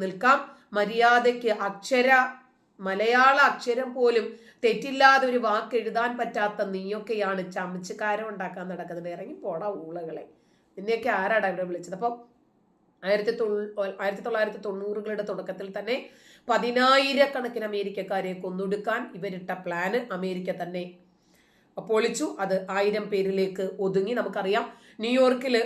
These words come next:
വേൾഡ് ട്രേഡ് സെന്റർ അറ്റാക്കിന്റെ പിന്നില് ആരായിരുന്നു എന്നും ഇന്നലെ ഞാൻ വ്യക്തമായി പറഞ്ഞതാണ്. അതിന്റെ ഡേറ്റ് ഇട്ടിട്ട് കൃത്യമായിട്ട് ഞാൻ പറഞ്ഞു. നിങ്ങൾക്ക് വേണമെങ്കിൽ, ആ, Google പ്ലാറ്റ്ഫോമുകളിൽ നോക്കാമെന്നുള്ളതേ ഉള്ളൂ. ഫിലിപ്പീൻസ് ആയിരുന്നാലും അൾജീരിയ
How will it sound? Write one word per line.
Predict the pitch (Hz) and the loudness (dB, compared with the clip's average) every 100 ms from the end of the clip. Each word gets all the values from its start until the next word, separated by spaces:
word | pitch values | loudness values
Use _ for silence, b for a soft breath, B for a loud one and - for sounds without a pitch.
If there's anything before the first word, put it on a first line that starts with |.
| 233 | 0
വേൾഡ് | 214 226 - | 0 0 -2
ട്രേഡ് | 226 208 208 | 0 0 -2
സെന്റർ | 214 202 202 | -4 0 0
അറ്റാക്കിന്റെ | 190 214 214 214 214 202 | 2 0 0 -2 -6 -6
പിന്നില് | 202 214 214 190 170 - | -2 0 2 0 -2 -8
ആരായിരുന്നു | 185 185 196 202 190 185 185 180 | -6 -4 -2 -2 -2 -6 -6 -6
എന്നും | 180 180 170 - - | -6 -8 -12 -16 -8
ഇന്നലെ | 185 185 | -4 -4
ഞാൻ | 180 180 175 | -4 -6 -8
വ്യക്തമായി | 170 - 190 180 175 170 | -8 -10 -8 -6 -6 -8
പറഞ്ഞതാണ്. | 180 170 165 151 135 - b b b b 208 | -10 -10 -10 -10 -14 -18 b b b b -4
അതിന്റെ | 196 196 185 202 | -2 -2 0 4
ഡേറ്റ് | 214 214 - | 2 2 -4
ഇട്ടിട്ട് | 196 208 - 226 - _ - | -4 -4 -4 -6 -12 _ -8
കൃത്യമായിട്ട് | - 240 233 220 226 226 | -4 -2 0 -2 -2 -4
ഞാൻ | 226 | -2
പറഞ്ഞു. | 247 277 | -4 -4
നിങ്ങൾക്ക് | 262 269 285 254 | -6 -6 -2 -2
വേണമെങ്കിൽ, | 247 269 262 294 494 - _ _ _ _ _ _ _ | -2 -4 -2 -2 -4 -8 _ _ _ _ _ _ _
ആ, | 180 190 | -8 -6
Google | 190 190 196 | -2 -2 0
പ്ലാറ്റ്ഫോമുകളിൽ | 190 190 196 196 196 196 | -2 -2 -6 -4 -4 -4
നോക്കാമെന്നുള്ളതേ | 196 190 190 185 190 185 180 170 | -4 -6 -6 -6 -6 -6 -6 -6
ഉള്ളൂ. | 165 170 b b b - | -8 -12 b b b -8
ഫിലിപ്പീൻസ് | 208 214 226 226 240 | -4 -2 -2 0 0
ആയിരുന്നാലും | 226 247 247 254 262 262 185 | 0 2 4 6 4 0 -4
അൾജീരിയ | 196 180 226 226 226 | -4 -4 -6 0 4